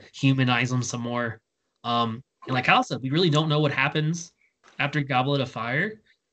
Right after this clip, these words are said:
And Ryan, I have to ask, like, where is this in the timeline? Like you said, this is being a pro. So, like, is this his first year?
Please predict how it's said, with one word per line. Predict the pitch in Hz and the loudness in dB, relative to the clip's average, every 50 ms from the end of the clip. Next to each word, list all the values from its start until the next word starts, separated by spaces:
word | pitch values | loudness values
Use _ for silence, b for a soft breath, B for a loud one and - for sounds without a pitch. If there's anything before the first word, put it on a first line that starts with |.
| _ - | _ -8
And | 123 127 131 | -4 0 2
Ryan, | 156 185 190 160 127 | 4 4 4 4 4
I | |
have | 143 175 - | 2 2 2
to | 156 | 2
ask, | 123 160 185 180 - - | 4 4 4 4 2 -2
like, | 120 113 - - - | -4 -6 -6 -8 -8
where | 143 127 143 202 - | -4 -2 0 0 0
is | - - 147 185 180 165 | 0 0 0 0 0 0
this | 143 143 135 - | -2 -2 -4 -4
in | - 113 135 151 | -4 -2 0 2
the | 147 131 | 2 0
timeline? | - - 135 143 180 175 131 110 110 104 98 | 0 0 0 2 2 2 0 -2 -6 -8 -8
Like | 113 123 | -6 -4
you | 127 | -2
said, | 127 147 156 143 | -2 0 0 0
this | 147 139 143 | 0 0 -2
is | 131 | -2
being | 127 127 135 131 135 139 127 | 0 0 2 4 4 4 2
a | 123 | 0
pro. | 110 - - 139 156 165 151 | -2 -4 -2 -2 0 0 -2
So, | 127 - 135 | -2 -2 -2
like, | 123 120 - | -4 -4 -4
is | 113 110 | -6 -2
this | 120 143 151 151 | 0 0 2 2
his | - 151 139 | 2 2 2
first | - - 135 139 147 143 - - | 2 0 0 0 0 0 0 -2
year? | 117 117 127 143 165 175 170 B | -4 -2 0 2 2 2 0 B